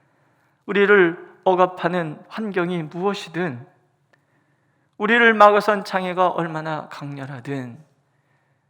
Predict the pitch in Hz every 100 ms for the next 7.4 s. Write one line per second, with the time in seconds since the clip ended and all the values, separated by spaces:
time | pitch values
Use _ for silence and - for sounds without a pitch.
0 | _ _ _ 214 202 190 196 190 208 _
1 | - 208 180 - 170 131 117 110 _ _
2 | _ _ _ _ _ _ _ _ _ _
3 | _ _ _ _ _ _ _ _ - 123
4 | 120 113 110 110 113 107 107 113 - -
5 | - - 214 196 165 170 - - 175 -
6 | 160 170 - _ _ _ - 110 - -
7 | - 135 110